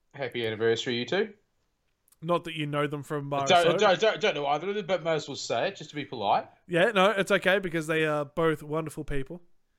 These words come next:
Speaker 1: And they're both gonna listen to this podcast.
Speaker 2: Yeah, not, not a chance.
Speaker 1: No, no.
Speaker 2: Nope. I'm gonna just tell him, "Go to somewhere around the three-hour mark."
Speaker 1: <laughs> Which
Speaker 2: Just
Speaker 1: is the
Speaker 2: before.
Speaker 1: end, which is the end of it, and
Speaker 2: Yeah.
Speaker 1: then, yeah, just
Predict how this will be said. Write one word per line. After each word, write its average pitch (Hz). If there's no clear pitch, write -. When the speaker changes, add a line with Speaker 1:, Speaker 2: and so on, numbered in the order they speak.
Speaker 1:
And 151
they're 147
both 143
gonna 117
listen 107
to 117
this 113
podcast. 127
Speaker 2:
Yeah, 151
not, 160
not 165
a 131
chance. -
Speaker 1:
No, 92
no. 85
Speaker 2:
Nope. 185
I'm 175
gonna 175
just 160
tell 165
him, 160
"Go 262
to 240
somewhere 208
around 175
the 143
three-hour 170
mark." 139
Speaker 1:
<laughs> -
Which 175
Speaker 2:
Just -
Speaker 1:
is -
the 143
Speaker 2:
before. 151
Speaker 1:
end, 151
which 147
is -
the 139
end 135
of 117
it, 156
and 123
Speaker 2:
Yeah. 123
Speaker 1:
then, 123
yeah, 139
just -